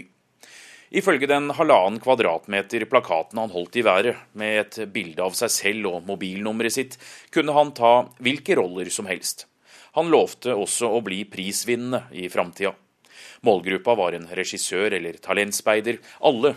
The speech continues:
kunne se ham i den stagnerende trafikken ved skolen, som ligger vegg i vegg med et av U S As seks store filmselskap.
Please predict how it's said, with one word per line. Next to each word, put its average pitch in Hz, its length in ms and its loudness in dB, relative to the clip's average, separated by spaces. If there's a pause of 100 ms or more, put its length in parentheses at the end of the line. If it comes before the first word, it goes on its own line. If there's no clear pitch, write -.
kunne 131 240 -2
se 85 240 -2
ham 98 240 0
i 104 160 -6
den 104 240 -2
stagnerende 90 640 -4
trafikken 92 480 -8
ved 98 80 -6
skolen, 92 400 -8 (140)
som 156 180 -2
ligger 120 380 -2
vegg 92 180 -4
i 104 80 0
vegg 92 160 -2
med 92 240 -4
et - 160 -4
av 101 160 0
U 107 160 -6
S - 80 -4
As - 320 -2
seks - 380 -6
store 85 340 -10
filmselskap. 87 720 -8